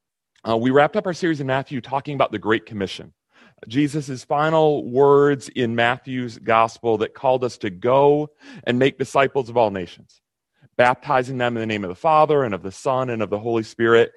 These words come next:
and teaching them to obey everything that Jesus commanded us. And last week, we also celebrated with baptism. So as we talk about the Great Commission, as we think about that, we tend to think about the Great Commission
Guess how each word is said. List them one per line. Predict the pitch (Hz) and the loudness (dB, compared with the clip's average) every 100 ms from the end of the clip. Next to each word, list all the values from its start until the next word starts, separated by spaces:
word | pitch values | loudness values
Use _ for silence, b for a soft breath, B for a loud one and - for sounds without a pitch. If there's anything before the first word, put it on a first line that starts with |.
| b b - | b b -4
and | 104 98 | -4 -4
teaching | - 160 160 180 165 156 | -12 -12 -10 -8 -6 -4
them | 147 135 | -4 -4
to | 127 | -2
obey | 113 123 123 120 - | 0 2 4 2 0
everything | 117 117 131 131 120 | -2 -2 -4 -6 -4
that | 110 - | -4 -6
Jesus | - 101 98 95 - _ _ _ | -8 -8 -4 -6 -8 _ _ _
commanded | 160 170 95 | -4 -2 0
us. | 95 - | -2 -2
And | |
last | 117 123 - | -2 -2 -4
week, | 123 113 | -10 -2
we | 110 | 2
also | 107 - 113 95 92 b b b b | 2 0 0 0 -2 b b b b
celebrated | - - 123 120 110 104 101 101 98 _ _ _ _ _ _ _ | -6 0 2 2 0 0 2 0 -2 _ _ _ _ _ _ _
with | 104 104 101 95 _ | -6 -2 -2 -4 _
baptism. | 156 170 - 87 101 | -4 -2 -6 -10 -10
So | 104 160 151 - - | 0 2 2 -2 -6
as | 147 | -4
we | 165 | -4
talk | - 208 220 | -2 -2 0
about | 214 143 | 0 0
the | 127 | 2
Great | 139 - | 2 2
Commission, | 120 113 - 87 | -2 -2 -2 -10
as | 85 | -10
we | 95 | -10
think | 98 151 143 | -8 -8 -4
about | 101 90 - | -2 -2 -4
that, | 87 82 - _ _ _ _ _ _ - | -4 -6 -10 _ _ _ _ _ _ -4
we | 139 | -4
tend | - - 240 | -2 -2 -2
to | 254 | -2
think | - 202 190 | -4 -4 0
about | 156 143 - 131 | 2 2 2 -4
the | 110 | -4
Great | 123 135 - | 2 2 0
Commission | - 120 120 - 131 110 | -8 -6 -4 -4 -4 -4